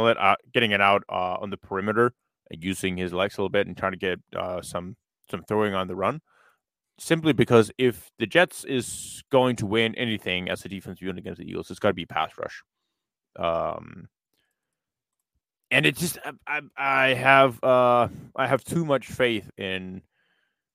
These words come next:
A J Brown and, and Devontae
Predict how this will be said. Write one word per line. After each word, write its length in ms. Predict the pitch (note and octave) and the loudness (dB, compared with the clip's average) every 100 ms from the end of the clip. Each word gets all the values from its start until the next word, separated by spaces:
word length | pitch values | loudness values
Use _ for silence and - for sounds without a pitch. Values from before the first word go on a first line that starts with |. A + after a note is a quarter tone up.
| _ | _
A 100 | - | -6
J 160 | A2 G2+ | -6 -6
Brown 440 | F2+ G2+ F#2 E2+ - _ - | -2 0 0 -6 -12 _ -8
and, 440 | G2 F2+ E2+ E2+ _ _ _ - | -4 -4 -6 -10 _ _ _ -16
and 120 | G2 | -14
Devontae 640 | - F2 F#2 F2+ E2+ E2 | -8 -6 -6 -8 -8 -8